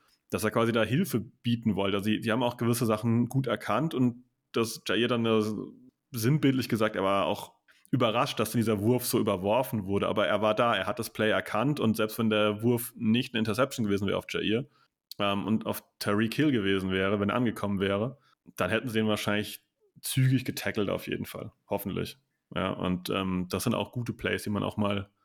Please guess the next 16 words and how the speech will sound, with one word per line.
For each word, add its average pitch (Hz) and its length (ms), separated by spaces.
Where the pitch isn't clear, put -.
abseits 113 420
der 101 140
Interception 104 540
mal 95 400
wertig, 95 840
ja, 87 280
wertig 101 360
bewerten 101 380
muss. 123 220
Nee, 95 240
ähm, 90 320
ja, - 260
werten 107 340
muss. 90 300
Einfach 87 200
so. 80 200